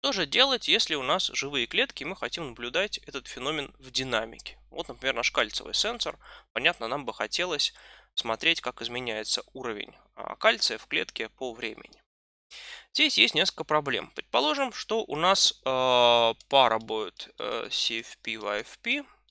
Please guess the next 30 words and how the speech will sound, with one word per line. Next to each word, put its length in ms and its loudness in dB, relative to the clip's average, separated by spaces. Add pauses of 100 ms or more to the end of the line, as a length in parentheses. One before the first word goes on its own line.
(1000)
Сейчас 160 -6
она 120 -8
используется 500 -10
наиболее 380 -8
часто. 500 -2 (400)
И 180 2
здесь, 640 2
э, 360 -6
на 360 -4 (140)
картинке 500 -12
от 80 -10
фирмы 300 -8
Leica, 280 -6
которая 460 -8
с 80 -10
сайта 380 0
взята, 420 -8 (480)
есть 360 2
возбуждение 920 -2 (100)
и 360 -4 (180)
испускание 680 -4
си 240 -2
эф 160 -10
пи, 260 -2 (120)
возбуждение 760 -4
и 220 -6
испускание 640 -6 (120)
вай 200 -4
эф 140 -16
пи. 180 -16